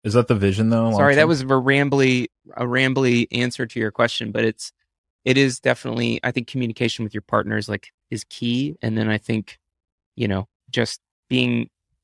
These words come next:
Speaker 2: very open with the people that are around you and, and helping you on projects about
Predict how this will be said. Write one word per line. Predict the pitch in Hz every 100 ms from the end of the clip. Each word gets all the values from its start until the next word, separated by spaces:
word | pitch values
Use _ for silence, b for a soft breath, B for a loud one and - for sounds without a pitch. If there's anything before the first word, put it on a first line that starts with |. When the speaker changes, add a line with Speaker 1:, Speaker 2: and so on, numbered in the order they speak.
| _ -
Speaker 2:
very | 117 123 120 117 -
open | 127 120 135 120 113
with | 110 - - 120
the | 113
people | - 123 113 113
that | 107 107
are | 107 110 110 _ -
around | 113 110 110 110 113
you | 110
and, | 107 107 -
and | 113
helping | 107 107 107 110
you | 107 107
on | 104
projects | - 101 101 101 -
about | 101 98 98